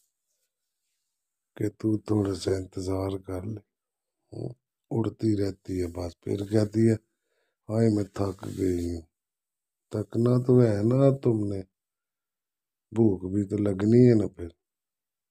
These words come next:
उड़ती तो रहती है। हम्म, अब देखना, फिर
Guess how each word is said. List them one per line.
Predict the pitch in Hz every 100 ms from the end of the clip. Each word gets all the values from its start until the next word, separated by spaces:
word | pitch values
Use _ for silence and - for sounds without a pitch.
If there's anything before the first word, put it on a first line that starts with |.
| _ _ -
उड़ती | 143 104 - 135 135
तो | 123
रहती | 107 104 - 92 87
है। | 85 _ _ _ _ _ _ _ _ _ -
हम्म, | 104 113 - _ _ _ _ _ _ _ _ _ _ _ _ _
अब | 127 104
देखना, | 98 117 113 95 90 82 _ _ _ _ _ _ _ _ _ _ _ _ _ _ _ _ _ _ _ _ _ _ _ _ _ _ _ _ _ _ _ _ _ _ _ _ _ _ _ _ _ _ -
फिर | 127